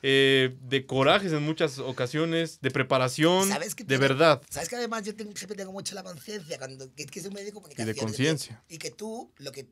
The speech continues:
Speaker 2: mm, cuando haces un programa, en el fondo tú te, te conviertes en un líder de opinión.
Speaker 1: Claro.
Speaker 2: Entonces tú a través de, ni que sea de un reality, ni que sea de un programa de entretenimiento, ni que sea de un programa de lo más frívolo, tú pasas ideas.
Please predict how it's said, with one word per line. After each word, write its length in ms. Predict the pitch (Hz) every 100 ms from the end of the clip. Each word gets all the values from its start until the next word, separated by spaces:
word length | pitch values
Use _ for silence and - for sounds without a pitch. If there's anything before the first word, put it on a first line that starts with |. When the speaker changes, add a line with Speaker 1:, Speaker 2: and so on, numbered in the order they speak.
| -
Speaker 2:
mm, 300 | 123 120 117 _ - - _ -
cuando 160 | 143
haces 160 | 151 180
un 80 | 208
programa, 480 | 160 156 170 147
en 80 | 160
el 100 | 151
fondo 320 | 139 185 208
tú 240 | - 190 160
te, 140 | 175
te 240 | 160 147 156
conviertes 400 | 147 147 165 160
en 60 |
un 80 | 151
líder 240 | 151 151 143
de 80 |
opinión. 340 | 127 123 127 113 _ _
Speaker 1:
Claro. 260 | 123 117 110
Speaker 2:
Entonces 400 | 104 - 143 151
tú 100 | -
a 60 | 202
través 340 | 226 220 185
de, 80 | 151
ni 100 | 156
que 100 | 156
sea 160 | - 254
de 60 |
un 120 | 269 185
reality, 420 | 151 143 127 131
ni 60 |
que 80 | 135
sea 120 | 135
de 40 | 214
un 60 |
programa 220 | 220 214 226
de 40 |
entretenimiento, 680 | 208 175 151 139 143 143 135
ni 80 | 131
que 80 | 135
sea 160 | 202
de 60 | 220
un 40 |
programa 340 | 208 196 233 247
de 60 |
lo 80 | 202
más 180 | 208 -
frívolo, 480 | 185 196 202 233 - - - _ _
tú 200 | - 247
pasas 420 | 247 233 214 - 131
ideas. 540 | 104 - _ - -